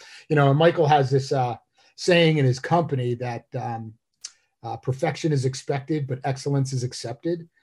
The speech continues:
And I love that 'cause, you know, his feeling is if you strive for perfection every day,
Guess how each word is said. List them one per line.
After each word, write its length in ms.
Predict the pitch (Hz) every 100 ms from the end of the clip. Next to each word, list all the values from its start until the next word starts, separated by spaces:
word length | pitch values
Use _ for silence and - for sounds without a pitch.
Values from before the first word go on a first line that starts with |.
| _ -
And 100 | 151
I 60 |
love 420 | 156 139 143 135 120
that 320 | 107 98 -
'cause, 160 | 120
you 80 | 127
know, 80 | 131
his 240 | 139 165
feeling 340 | - 156 139 135
is 140 | 131
if 140 | 127 160
you 60 |
strive 420 | 135 - 143 143
for 80 | 127
perfection 560 | 123 117 143 135 - 131
every 160 | 127
day, 380 | 120 131 135 135